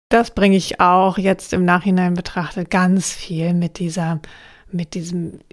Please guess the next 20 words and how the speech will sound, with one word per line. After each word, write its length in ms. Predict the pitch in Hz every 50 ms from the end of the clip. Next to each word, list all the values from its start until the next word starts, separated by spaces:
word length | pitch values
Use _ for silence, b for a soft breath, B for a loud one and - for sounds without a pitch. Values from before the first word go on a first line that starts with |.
| _
übermäßigen 1120 | - 254 254 240 202 180 180 180 180 180 180 170 - - - 170 165 156 185 175 170 170 - - -
Ich, 380 | 226 214 - - - - -
mit 140 | 185 170 160
diesen 180 | 190 170 180 175
übermäßigen 800 | - 226 226 202 196 180 180 175 165 - - 180 175 170 175
Ich-Kräften. 920 | 170 - 156 - - - - - - 165 147 - _ - _ - 165 160 165 B B B B B B
Das 260 | 208 185 - - -
heißt, 320 | 202 214 233 240 - -
das 200 | 208 170 160 -
Feuer 640 | - - - - - - 277 269 202 170 170 190 196 B B B B B -
brennt 440 | - 202 180 202 214 226 269 269 -
hier 240 | - - 208 196
so 420 | 185 180 175 175 214 240 277 330 359
heiß, 800 | - - - 190 170 165 170 170 180 220 285 320 - - - - b b b b b b b b b b _
dass 240 | 202 185 - -
es 160 | 175 156 - - -
andere 640 | 180 175 180 196 208 214 233 214 - 220 214 208 208 B B B B B -
oder 340 | _ 226 202 202 208 226 190
dich 320 | 180 - 185 170 - - -
selbst 640 | - 180 170 165 165 175 170 - - - - -